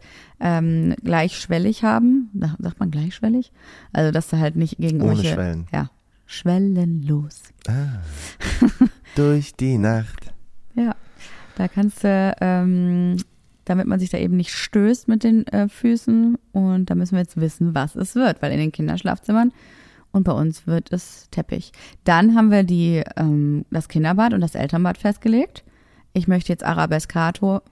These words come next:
Speaker 1: Marmor haben fürs Elternbad und daraus Fliesen, ähm, machen lassen. Da war ich eben auch beim Steinmetz und hab da jetzt das Angebot für gekriegt. Das wird jetzt nochmal aktualisiert, damit Dusche, die Dusche auch nochmal vielleicht aus dem Arabescato ist.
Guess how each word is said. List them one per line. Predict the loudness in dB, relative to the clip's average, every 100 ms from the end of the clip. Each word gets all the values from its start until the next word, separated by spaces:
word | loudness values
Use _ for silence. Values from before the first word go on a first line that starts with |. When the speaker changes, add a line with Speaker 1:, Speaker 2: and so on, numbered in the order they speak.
| -2
Speaker 1:
Marmor | 0 4 4 4 2
haben | 2 2 0
fürs | 0 -2 0
Elternbad | -2 0 0 2 2 0 -2 -8 -20 -6
und | -2 0
daraus | 2 0 -2
Fliesen, | -6 -4 2 4 4 2 0
ähm, | 0 2 4 4 4 2 0 -4 -2
machen | 0 0 2
lassen. | 2 2 4 2 2 -6 -20 -20 -20 -4
Da | -2 0
war | 0 -2
ich | -2
eben | -4 -2
auch | 0 -2 -2
beim | 0 2 4 2 0
Steinmetz | -2 0 4 4 2 0
und | -2 -2
hab | 0
da | 0
jetzt | 0 -2
das | -2
Angebot | 0 2 2 0
für | 0 0
gekriegt. | 0 -2 -4
Das | -4 -4
wird | -2
jetzt | 0
nochmal | 0 0 -4
aktualisiert, | -8 -4 -4 -2 -2 2 2 2 0 -18 -20 -20 -14 -2
damit | 0 0 -2
Dusche, | 0 2 2 2 2
die | 0
Dusche | -2 -2 -2
auch | 0
nochmal | 2 2 2
vielleicht | 0 -4 -4
aus | -6
dem | 0 2 2 2 0 -2
Arabescato | -2 -2 -2 -2 -2 -2 0
ist. | 0 -2